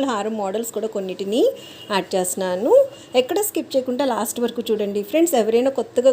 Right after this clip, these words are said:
గోల్డ్ హారమ్స్ చేయించుకోవాలి అనే వాళ్ళకి ఈ మోడల్స్ అనేవి చాలా బాగా యూజ్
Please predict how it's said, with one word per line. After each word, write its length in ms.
గోల్డ్ 240
హారమ్స్ 380
చేయించుకోవాలి 640
అనే 200
వాళ్ళకి 280
ఈ 100
మోడల్స్ 380
అనేవి 320
చాలా 260
బాగా 260
యూజ్ 160